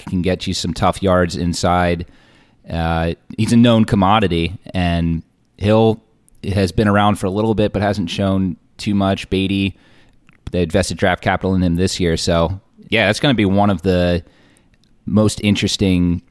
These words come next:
competitions to watch in this final preseason game, assuming both play in it.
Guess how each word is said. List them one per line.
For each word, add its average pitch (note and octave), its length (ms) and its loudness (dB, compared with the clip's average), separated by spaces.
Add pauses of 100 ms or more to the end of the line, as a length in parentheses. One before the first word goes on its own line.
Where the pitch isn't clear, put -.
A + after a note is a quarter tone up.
(300)
competitions F#2 560 -2
to D#2+ 80 -4
watch F2 340 0
in E2 80 -2
this E2 140 -4
final F2 320 0
preseason E2 520 -4
game, E2 280 -2
assuming E2 400 -2
both D#2+ 240 -2
play F2+ 200 -2
in E2 120 0
it. D#2+ 120 -6